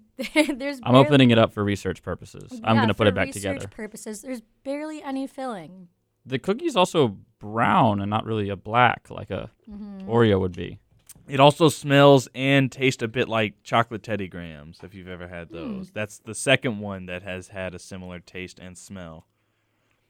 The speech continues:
Speaker 3: to Teddy Grahams. Teddy Grahams are good in their own right, but if I wanna eat Teddy Grahams, I'll eat Teddy Grahams. I think the taste itself is pretty weak.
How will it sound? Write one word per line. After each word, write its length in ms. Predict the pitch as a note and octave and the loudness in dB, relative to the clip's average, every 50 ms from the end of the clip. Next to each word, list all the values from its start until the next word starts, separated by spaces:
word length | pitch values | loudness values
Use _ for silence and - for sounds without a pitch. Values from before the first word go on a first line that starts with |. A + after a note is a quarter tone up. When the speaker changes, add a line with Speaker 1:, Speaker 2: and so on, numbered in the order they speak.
| _ _ _ _ _ _ _ G2 G2 _ | _ _ _ _ _ _ _ -20 _ _
Speaker 3:
to 420 | - A2+ A2 G#2+ G2+ G2 F#2+ F#2+ - - | -8 -4 -4 -4 -4 -4 -8 -10 -16 -12
Teddy 240 | - F#2 E2+ E2+ | -12 -10 -10 -10
Grahams. 580 | E2 - E2+ E2 D#2+ D2 C#2+ D#2 D#2+ F2 - - | -12 -14 -16 -16 -16 -18 -18 -20 -20 -20 -20 -6
Teddy 180 | - F#3+ G3+ B3+ | -2 0 0 2
Grahams 240 | A#3+ A#3+ A3 G3+ D#3 | 4 6 4 6 6
are 80 | D3+ C3+ | 4 4
good 240 | B2+ D#3 D#3 D3 C3+ | 8 8 8 8 8
in 40 | B2 | 6
their 120 | A#2+ A#2+ | 4 6
own 160 | A#2 A2+ G#2+ | 6 6 4
right, 420 | G#2+ A2+ A#2 A2 G2+ F#2+ F2 D#2+ - _ _ _ _ _ _ _ _ _ _ _ _ _ _ _ | 2 4 6 6 6 6 4 -2 -8 _ _ _ _ _ _ _ _ _ _ _ _ _ _ _
but 100 | A#2 A2 | -12 0
if 60 | A2+ | 4
I 100 | C3 C3 | 6 6
wanna 180 | C#3 C#3 C3+ B2 | 6 6 2 0
eat 100 | G#2+ - | -2 -2
Teddy 220 | - A#2+ G#2+ G2 | -6 -6 -6 -6
Grahams, 280 | F#2 F#2 F2+ F#2 F2 - | -8 -10 -12 -12 -14 -14
I'll 80 | F#2+ | -14
eat 120 | F2+ F2 - | -16 -14 -14
Teddy 220 | - F#2 D#2 E2+ | -14 -14 -14 -14
Grahams. 540 | D2+ D#2+ D2 C2+ B1+ G#1 G1+ - - - _ _ _ _ _ _ _ _ - _ - | -18 -18 -20 -20 -20 -20 -20 -20 -20 -20 _ _ _ _ _ _ _ _ -20 _ 4
I 100 | - F#3+ | 4 4
think 260 | G3+ C4 C#4 C4 - | 4 2 -2 0 2
the 100 | G#3 F3 | 2 0
taste 320 | - - F3+ F3+ F#3+ - F3 | 2 6 6 6 6 6 0
itself 340 | C3+ - - D#3+ D#3 - - | -4 -2 2 2 2 2 2
is 100 | A#2 - | -6 -8
pretty 240 | _ - D#3 C3+ A2 | _ -6 -4 -4 -4
weak. 420 | F#2+ G2+ C3 C3 G#2+ - _ _ | -4 -2 -2 -2 -2 -2 _ _